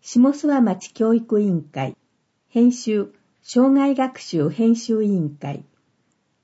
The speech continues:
郵便番号、三九三の八五零一。長野県諏訪郡下諏訪町、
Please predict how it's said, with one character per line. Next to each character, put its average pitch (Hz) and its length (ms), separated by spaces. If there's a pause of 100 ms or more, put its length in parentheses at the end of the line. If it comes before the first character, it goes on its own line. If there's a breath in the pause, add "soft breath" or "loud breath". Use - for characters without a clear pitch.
(360)
郵 247 180
便 254 240
番 220 260
号、 147 300 (380)
三 269 380
九 254 280
三 202 460
の 196 220 (100)
八 226 400
五 226 300
零 180 380
一。 - 380 (880)
長 240 320
野 285 160
県 190 280
諏 175 200
訪 240 220
郡 175 240
下 208 180
諏 240 340
訪 220 60
町、 - 480